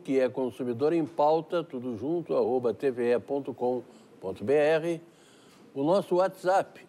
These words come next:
é o nove oito quatro cinco um meia três cinco dois, ou então a nossa página no Facebook,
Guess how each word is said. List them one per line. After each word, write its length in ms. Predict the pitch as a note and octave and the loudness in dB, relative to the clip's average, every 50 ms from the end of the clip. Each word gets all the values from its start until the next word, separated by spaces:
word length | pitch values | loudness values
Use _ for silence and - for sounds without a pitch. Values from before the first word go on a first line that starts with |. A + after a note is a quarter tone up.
| - | -14
é 120 | - A#2 A2 | -10 -6 -6
o 120 | A2 A2 | -6 -4
nove 360 | A2+ C3 D#3 F3 F3 D3+ B2+ | -4 -2 0 0 0 0 0
oito 440 | D3 C#3+ D#3+ F3 F#3 F3+ F3+ - D#3 | 0 0 2 2 2 0 0 -4 -6
quatro 500 | B2 - - D#3+ E3 E3 D#3 - D3 B2 | -4 -2 0 2 2 2 0 -4 -8 -12
cinco 420 | - - - - F3+ F3+ - - | -12 -10 -6 -4 -4 -4 -2 -2
um 300 | D3+ C3+ C3+ D3 D#3 D#3 | -2 0 0 0 0 0
meia 320 | C#3+ C#3+ D3 D#3+ D#3+ D3 C3+ | 0 2 2 2 2 2 0
três 320 | - - G#2+ G#2 G2 F2 | -2 -4 -4 -4 -4 -4
cinco 320 | - - - C3+ C3 - F3+ | -6 -10 -10 -6 -4 -4 -2
dois, 320 | D#3+ F3 G3 G#3+ A3 G3+ - - - - - - - - - - | 0 2 2 2 2 0 -2 -10 -20 -20 -20 -20 -20 -20 -14 -6
ou 140 | - - - | -2 -2 0
então 320 | D#4 G3+ - G3+ G3 G3+ | 0 0 0 0 0 2
a 40 | G3 | 2
nossa 280 | G3 F#3+ F3+ - - F#3 | 0 -2 -2 -4 -6 -2
página 340 | - E3 D3+ D3+ D3 E3+ | 2 2 2 2 2 0
no 140 | E3 D#3+ D3+ | -4 -4 -4
Facebook, 720 | D3+ - D#3 D#3 D3+ - F3 D#3 D#3 D#3+ D#3+ D#3 - - | -4 -4 -6 -6 -6 -8 -8 -8 -6 -6 -6 -6 -10 -20